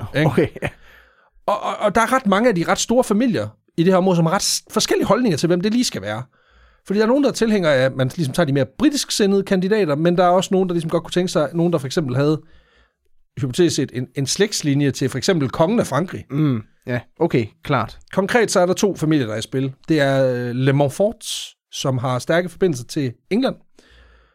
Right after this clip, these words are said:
Speaker 1: Fordi flere af deres, hvad man siger, deres folk og adelsmændene, der støtter dem, de er gift med britter, simpelthen.
Speaker 2: Okay.
Speaker 1: Eller har jordbesiddelser i England. Og så er der det andet hold, som er Jeannes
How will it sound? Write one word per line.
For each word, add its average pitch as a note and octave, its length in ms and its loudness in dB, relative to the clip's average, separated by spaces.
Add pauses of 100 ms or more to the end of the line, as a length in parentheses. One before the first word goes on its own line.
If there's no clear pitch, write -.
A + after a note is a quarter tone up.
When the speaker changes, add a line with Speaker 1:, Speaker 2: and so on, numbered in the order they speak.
(140)
Speaker 1:
Fordi E3 200 2
flere F3+ 180 4
af C3+ 60 4
deres, B2 260 -2
hvad B2+ 140 -4
man B2+ 40 -2
siger, B2+ 140 -10
deres D#3 240 0
folk D3 260 0
og A#2+ 180 -4
adelsmændene, C#3+ 500 0
der B2 100 -6
støtter F#3 340 0
dem, B2+ 160 -2
de C3+ 100 -6
er C3+ 40 -8
gift F#3 320 -4
med C#3+ 260 2
britter, B2+ 260 -2
simpelthen. A2+ 460 -10
Speaker 2:
Okay. F3 260 0 (100)
Speaker 1:
Eller E3 180 2
har D3+ 80 2
jordbesiddelser C#3+ 520 2
i C3 160 2
England. A#2+ 300 -4 (680)
Og D#3+ 80 2
så A3 100 2
er G3 100 2
der G#3 160 2 (840)
det F3 100 4
andet D#3+ 320 2
hold, C#3 300 0
som D3+ 220 -4
er C3 240 0 (340)
Jeannes D#3+ 280 0